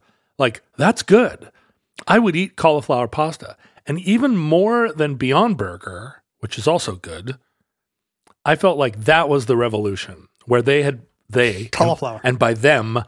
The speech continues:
Speaker 1: I mean they.
Speaker 2: The secret ingredient was always cauliflower.
Speaker 1: And by them, they, I mean the ufos who are gradually, like, letting their technology permeate our culture.
Speaker 2: Our secret vegan lords.
Speaker 1: So rather than give us free energy, they've given us cauliflower pasta,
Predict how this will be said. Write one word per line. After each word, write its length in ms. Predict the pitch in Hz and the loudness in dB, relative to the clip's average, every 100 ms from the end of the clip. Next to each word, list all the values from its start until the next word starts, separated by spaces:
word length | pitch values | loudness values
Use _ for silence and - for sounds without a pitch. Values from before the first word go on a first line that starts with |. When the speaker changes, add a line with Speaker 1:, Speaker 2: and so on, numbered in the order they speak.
| - | -2
Speaker 1:
I 80 | 135 | -2
mean 240 | 135 117 104 110 | 0 -4 -4 2
they. 400 | 127 92 90 117 | 2 2 -6 -4
Speaker 2:
The 80 | 175 | -2
secret 340 | - 202 220 | -2 0 0
ingredient 400 | 220 202 180 156 | 0 2 0 0
was 120 | 156 165 | -2 0
always 260 | 165 170 170 | 2 0 0
cauliflower. 480 | 180 147 135 117 | -2 -2 -4 -2
Speaker 1:
And 160 | - 190 | 0 4
by 180 | 208 202 | 4 4
them, 640 | 170 202 302 262 240 208 | 2 4 6 4 0 -2
they, 400 | 151 143 139 139 | 2 2 4 2
I 160 | 151 143 | 0 0
mean 340 | 151 156 147 | 0 -2 -2
the 160 | 127 147 - | 0 -2 0
ufos 760 | 196 226 - 123 107 104 107 | 2 2 4 2 4 0 -2
who 180 | - 131 | -2 0
are 180 | 127 120 | 2 -2
gradually, 920 | 113 135 160 190 175 208 208 208 208 | 0 0 2 0 0 0 0 0 0
like, 280 | 185 151 - | 0 -2 -4
letting 540 | 135 151 170 170 170 | -2 -2 0 -2 -4
their 180 | 160 165 | -2 -2
technology 720 | - 170 - 156 156 143 143 | 0 -4 -2 -2 -2 -4 -4
permeate 640 | 135 - 151 156 131 120 117 | -6 -2 -2 0 -2 -2 -2
our 180 | 117 113 | -4 -4
culture. 400 | 170 175 - 101 | -4 -4 -4 -2
Speaker 2:
Our 100 | 185 | 0
secret 380 | - 185 180 | 0 0 -2
vegan 360 | 143 156 151 143 | 0 -4 -2 -4
lords. 340 | 139 123 165 | -4 -6 -8
Speaker 1:
So 260 | - - 151 | -10 2 2
rather 480 | 139 151 170 190 202 | 4 2 2 4 2
than 220 | 185 160 | 2 -2
give 220 | 139 156 | 0 0
us 160 | 147 - | 0 -2
free 260 | - 143 135 | -4 -4 -2
energy, 540 | 156 156 113 101 98 | -2 -2 -6 -10 -10
they've 260 | 95 117 110 | -4 -4 -2
given 220 | 131 131 | -2 -2
us 140 | 117 | -4
cauliflower 680 | - - 139 139 - 131 104 | -6 -6 -2 -2 -2 -2 -2
pasta, 580 | 95 - 147 - 90 95 | -4 -2 -2 -4 -10 -12